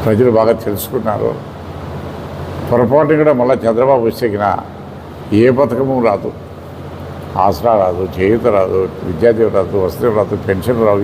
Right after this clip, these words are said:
ఏవి రావు. భయంతో ఉన్నారు. ఎప్పుడు, ఎప్పుడు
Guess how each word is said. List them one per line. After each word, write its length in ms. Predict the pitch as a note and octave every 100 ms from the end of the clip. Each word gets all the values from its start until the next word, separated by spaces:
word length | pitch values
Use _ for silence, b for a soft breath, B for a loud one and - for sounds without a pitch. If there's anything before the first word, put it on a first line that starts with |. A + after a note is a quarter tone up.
| G#2
ఏవి 260 | A#2+ C3 C#3+ -
రావు. 180 | - - - - - - - - - - - - F#2
భయంతో 340 | A2+ D3+ D3 D#3 A#2
ఉన్నారు. 260 | G#2 - - - - - - - - G2+ A2+
ఎప్పుడు, 280 | A2 D3+ C#3+ C#3
ఎప్పుడు 280 | - D#3+